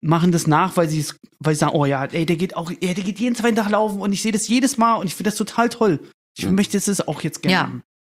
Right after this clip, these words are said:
Speaker 1: Und deswegen
Speaker 3: Und
Speaker 1: mache ich das.
Speaker 3: Hat sie den
Speaker 1: Das ist der
Speaker 3: Algorithmus
Speaker 1: einzige
Speaker 3: gepusht?
Speaker 1: Grund. Pff, weiß ich nicht.
Speaker 3: Haben die mehr als die Bilder?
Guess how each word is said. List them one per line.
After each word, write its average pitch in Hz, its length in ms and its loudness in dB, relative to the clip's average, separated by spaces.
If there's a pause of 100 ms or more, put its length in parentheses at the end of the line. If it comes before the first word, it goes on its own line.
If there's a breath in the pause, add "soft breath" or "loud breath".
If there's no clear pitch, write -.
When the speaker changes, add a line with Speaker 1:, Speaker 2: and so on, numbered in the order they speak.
(380)
Speaker 1:
Und 147 80 -6
deswegen 202 280 4
Speaker 3:
Und 165 60 0
Speaker 1:
mache 160 120 0
ich 151 80 -8
das. - 260 -8
Speaker 3:
Hat 220 300 4
sie 254 80 2
den 277 80 2
Speaker 1:
Das 240 220 2
ist 208 100 2
der 180 100 4
Speaker 3:
Algorithmus - 20 2
Speaker 1:
einzige 190 180 2
Speaker 3:
gepusht? 170 520 0 (560 loud breath)
Speaker 1:
Grund. - 140 -12
Pff, - 540 -20
weiß 135 180 -8
ich 156 100 -6
nicht. 131 280 -8
Speaker 3:
Haben 220 160 4
die 220 120 6
mehr 214 280 4
als 233 180 -2
die 220 100 -2
Bilder? 233 440 0